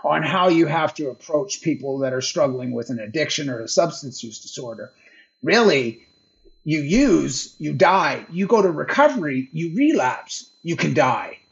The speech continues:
I mean, the risk now for margin of error is that, you know, nobody going into treatment should ever be asked to leave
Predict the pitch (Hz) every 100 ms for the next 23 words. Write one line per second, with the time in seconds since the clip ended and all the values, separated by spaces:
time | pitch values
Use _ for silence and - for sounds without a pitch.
0 | - 202 220 214 170 208 185 165 254 294
1 | - - - 151 139 135 139 123 - _
2 | _ _ - 170 160 175 214 190 175 139
3 | 127 - 202 233 190 - - _ _ _
4 | 170 165 180 160 151 - _ 180 170 156
5 | 147 160 190 240 233 190 160 180 165 156
6 | 151 139 127 123 - 254 285 - 120 113
7 | - _ _ _ _ _ - - - 190
8 | 165 202 208 156 147 143 147 143 - -
9 | 117 131 185 147 110 -